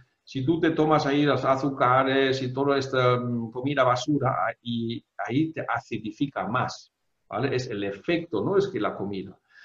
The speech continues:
Y dentro de la comida, la comida biológica o orgánica, evidentemente, es muchísimo mejor que cualquier otra, eh, que está ahí de, yo qué sé, de, de, ta-, lleno de, de anticonservantes y de química y de pesticidas.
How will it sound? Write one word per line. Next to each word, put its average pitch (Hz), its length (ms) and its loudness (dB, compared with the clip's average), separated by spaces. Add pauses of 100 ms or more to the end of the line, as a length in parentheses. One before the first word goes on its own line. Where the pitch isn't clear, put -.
(180)
Y 107 100 -6
dentro 151 260 2
de 175 60 4
la 170 100 4
comida, 165 400 4
la 131 220 4
comida 160 560 0
biológica 123 920 2
o 92 180 -2
orgánica, 127 480 -2
evidentemente, 123 640 -2
es 113 80 -8
muchísimo 127 600 -2
mejor 127 460 0
que 107 120 -6
cualquier 104 360 -2
otra, 143 260 2 (720)
eh, 107 480 0
que 113 120 -4
está 113 560 2
ahí 107 280 -2
de, 110 240 2
yo 104 100 0
qué 104 80 -4
sé, 113 380 -4
de, 98 360 -4
de, 95 140 -8
ta-, - 220 -8
lleno 120 440 2
de, 110 380 0 (300)
de 101 260 0
anticonservantes 117 1200 0
y 107 100 -4
de 107 240 -2
química 113 600 -2
y 104 80 -2
de 101 100 -6
pesticidas. 104 840 -6